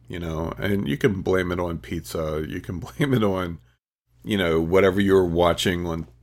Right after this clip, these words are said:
television before you went to bed, and those things certainly influence it. And of course, you can also give your subconscious assignments and those kinds of things, and I've been doing that more and more.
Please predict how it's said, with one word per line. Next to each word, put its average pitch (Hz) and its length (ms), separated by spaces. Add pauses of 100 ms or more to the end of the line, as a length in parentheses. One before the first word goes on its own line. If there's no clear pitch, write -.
television 90 540
before 85 300
you 85 100
went 82 180
to - 80
bed, 82 400
and 82 320
those 131 580
things 101 260
certainly 92 440
influence 80 640
it. 85 280
And 90 120
of 85 80
course, - 380 (420)
you 123 140
can 120 160
also 98 280
give 92 220
your 85 140
subconscious 87 1000
assignments 80 640
and 90 80
those 80 180
kinds 78 240
of 80 80
things, 80 280
and 90 100
I've 98 100
been 90 140
doing 82 240
that 82 220
more 85 260
and 80 100
more. 82 360